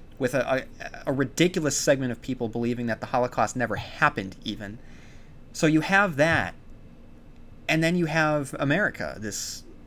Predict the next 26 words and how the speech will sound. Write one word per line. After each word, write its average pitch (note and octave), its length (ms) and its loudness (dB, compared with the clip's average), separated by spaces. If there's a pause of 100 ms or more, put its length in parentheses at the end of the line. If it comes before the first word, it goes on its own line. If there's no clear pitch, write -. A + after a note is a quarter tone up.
(300)
as C#3 320 2
it's C3 80 -6
presented C#3+ 480 0
here C3+ 180 0
in B2 80 -2
the A#2+ 60 -2
beginning, C3+ 400 -2
this, A#2+ 100 -6
this D3 160 -4
beautiful E3+ 420 0
small C#3 300 0
town D#3 320 -2
with A#2 120 -8
this A#2 200 -6
all-American C3+ 580 0
boy, A#2 460 0 (320)
and B2 80 -4
we A#2 80 4
realize B2 400 4
that A2+ 140 2
it's A2+ 100 -8
just - 340 -10
a - 80 -4
straight-up C3+ 760 2
perversion, G2+ 600 -2 (400)
that A2+ 300 6